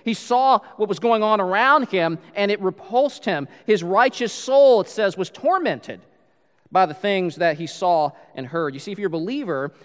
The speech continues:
in the one true God and you see an entire city raise its fist in rebellion against God,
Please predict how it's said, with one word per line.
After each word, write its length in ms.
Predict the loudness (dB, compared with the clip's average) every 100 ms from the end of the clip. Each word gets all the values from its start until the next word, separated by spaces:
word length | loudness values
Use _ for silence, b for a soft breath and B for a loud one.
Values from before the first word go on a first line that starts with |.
| B
in 80 | -8
the 60 | -4
one 180 | -4 -4
true 180 | -6
God 460 | -2 0 2 2 0
and 160 | -4 -8
you 60 |
see 340 | -8 -8 -8 -10 -8
an 80 | -8
entire 400 | -6 -2 0 -2
city 360 | -4 -2 -2 -6 -8
raise 360 | -4 -4 -4
its 220 | -8 -10
fist 320 | -8 -6 -6 -8
in 140 | -10
rebellion 480 | -6 0 0 0 -6
against 360 | -6 -6 -6 -4
God, 320 | 0 0